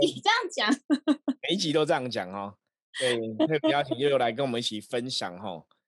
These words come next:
Speaker 1: 嗯。
Speaker 2: 这样子，我想要圣元跟悠悠吼，一直每次讲自己圣元跟悠悠，都想到一个 YouTube 的网红吼，他们就
Speaker 1: 网红。
Speaker 2: 对，只有圣元跟悠悠，其实蛮有趣的啦，名字刚好一样吼。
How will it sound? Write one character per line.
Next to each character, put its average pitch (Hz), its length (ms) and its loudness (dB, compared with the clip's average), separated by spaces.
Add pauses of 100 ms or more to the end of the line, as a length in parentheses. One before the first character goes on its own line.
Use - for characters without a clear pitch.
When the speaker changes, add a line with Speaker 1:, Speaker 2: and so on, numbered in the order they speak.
(120)
Speaker 1:
嗯。 214 420 2
Speaker 2:
这 175 80 -2
样 151 120 -2
子， 127 80 2
我 127 40 2
想 135 120 -2
要 113 160 -2
圣 175 280 0
元 123 220 -2
跟 147 180 -4
悠 147 200 0
悠 127 120 0
吼， 110 220 -10
一 120 60 -10
直 139 220 -8
每 135 180 -2
次 190 120 -2
讲 117 400 -6 (100)
自 - 220 -6
己 120 140 0
圣 156 180 0
元 127 120 0
跟 139 140 0
悠 135 120 4
悠， 110 80 2
都 131 100 2
想 120 200 -2
到 117 120 -2
一 127 80 -4
个 113 240 -2 (440)
YouTube 170 400 2
的 131 120 6
网 107 240 0
红 98 280 -6
吼， 104 180 -4
他 233 140 4
们 240 80 2
就 262 80 -2
Speaker 1:
网 226 160 0
红。 247 260 -2 (400)
Speaker 2:
对， 120 140 0
只 127 100 -4
有 131 80 4
圣 139 220 -4
元 123 80 -2
跟 123 140 -2
悠 123 100 0
悠， 113 60 0
其 151 180 0
实 165 60 2
蛮 156 180 0
有 151 160 2
趣 - 180 -8
的 123 80 -6
啦， 107 80 -4
名 117 200 -8
字 139 100 -8
刚 131 180 -4
好 117 160 -2
一 95 120 -8
样 104 200 -6
吼。 92 240 -8